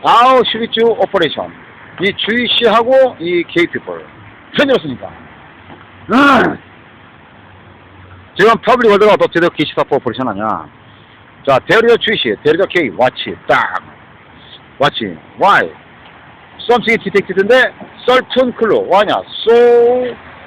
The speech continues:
so 슬라니까. Over the beautiful 들어가면서. 어? So 슬라니까. 와치, 딱. 와치를 해갖고, 어, 썸마디가 디텍트를 한 거예요.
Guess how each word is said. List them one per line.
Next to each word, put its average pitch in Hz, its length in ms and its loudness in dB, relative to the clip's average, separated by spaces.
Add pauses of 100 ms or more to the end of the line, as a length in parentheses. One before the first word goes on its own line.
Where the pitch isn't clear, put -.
(440)
so 254 320 4
슬라니까. 123 580 -2
Over 135 240 0
the 135 120 -8
beautiful 107 340 -6
들어가면서. 90 380 -12
어? 82 60 -16 (1300)
So 262 280 4
슬라니까. 170 460 0 (160)
와치, - 340 -2 (160)
딱. 104 200 -4 (1160)
와치를 214 440 2
해갖고, 208 600 0 (160)
어, 123 220 0 (100)
썸마디가 233 360 2
디텍트를 165 300 -4
한 180 100 -2
거예요. 139 420 0